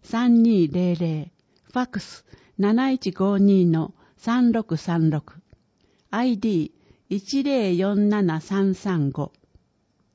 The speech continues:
十九、ワクワクものづくり体験教室in流山産業博。親子で協力、ものづくりの楽しさを体験。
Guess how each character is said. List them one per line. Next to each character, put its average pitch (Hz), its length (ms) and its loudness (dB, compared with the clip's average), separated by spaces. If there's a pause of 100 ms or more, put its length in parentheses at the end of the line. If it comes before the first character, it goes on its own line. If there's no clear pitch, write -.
(1300)
十 226 280 4
九、 - 300 -2 (600)
ワ 190 180 -4
ク - 120 -6
ワ 285 140 2
ク 269 140 -2
も 240 140 6
の 240 140 4
づ 226 120 -2
く 190 160 0
り 160 260 0
体 226 240 -2
験 220 260 2
教 208 280 0
室 - 480 -8
in 220 340 2
流 202 380 2
山 208 280 2
産 196 340 2
業 175 200 4
博。 - 360 -12 (1200)
親 277 260 0
子 185 160 -2
で 165 140 -2
協 190 280 2
力、 170 420 -2 (280)
も 185 160 4
の 240 140 4
づ 254 140 -4
く - 80 0
り 185 100 4
の 160 180 4
楽 190 280 2
し - 80 -6
さ 160 220 0
を 139 120 -2
体 156 280 -2
験。 143 360 -2